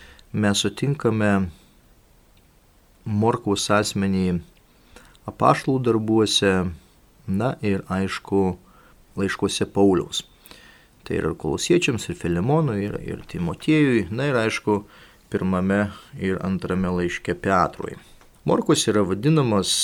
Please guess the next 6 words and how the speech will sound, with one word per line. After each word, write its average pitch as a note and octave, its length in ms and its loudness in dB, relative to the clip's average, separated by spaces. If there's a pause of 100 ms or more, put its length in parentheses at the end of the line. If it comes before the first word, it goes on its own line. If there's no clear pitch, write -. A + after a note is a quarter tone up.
(340)
e, F#2 260 -4
tiesiog - 580 -2
Morkumi, A#2 600 0 (540)
trijose A2+ 580 4
vietose A#2 600 0
yra F#2 440 -2